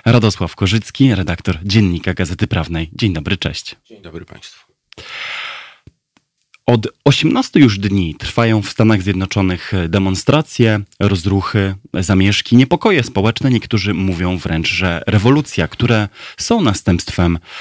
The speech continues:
Speaker 1: śmierci, zamordowania, pozbawienia życia w trakcie policyjnej interwencji, a właściwie w następstwie policyjnej interwencji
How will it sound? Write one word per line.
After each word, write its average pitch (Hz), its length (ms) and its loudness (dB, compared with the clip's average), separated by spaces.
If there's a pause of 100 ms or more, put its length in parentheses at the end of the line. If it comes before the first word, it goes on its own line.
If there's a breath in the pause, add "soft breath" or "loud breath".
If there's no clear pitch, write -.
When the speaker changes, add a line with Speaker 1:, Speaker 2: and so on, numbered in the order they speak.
(260 loud breath)
Speaker 1:
śmierci, 95 760 2
zamordowania, 90 920 -2
pozbawienia 123 480 4
życia 131 300 0
w - 60 -16
trakcie - 340 -6
policyjnej 98 640 2
interwencji, 95 560 0
a 92 40 0
właściwie 90 380 -4
w - 40 -4
następstwie 123 600 0
policyjnej 87 580 0
interwencji 90 640 -2